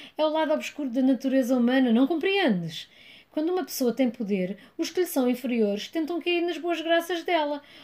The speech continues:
Olha, olha para a maneira como o nosso pai está sempre a tentar agradar à Valentina,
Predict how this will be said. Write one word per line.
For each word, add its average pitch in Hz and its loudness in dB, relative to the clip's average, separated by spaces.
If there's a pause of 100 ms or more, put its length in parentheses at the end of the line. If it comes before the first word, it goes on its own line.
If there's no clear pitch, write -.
(120)
Olha, 196 0 (320)
olha 330 0
para 339 0
a 330 2
maneira 302 2
como 285 2
o 277 4
nosso 269 0
pai 285 -2
está 277 -2
sempre 285 -4
a 262 -6
tentar 269 -2
agradar 247 0
à 247 2
Valentina, 208 -2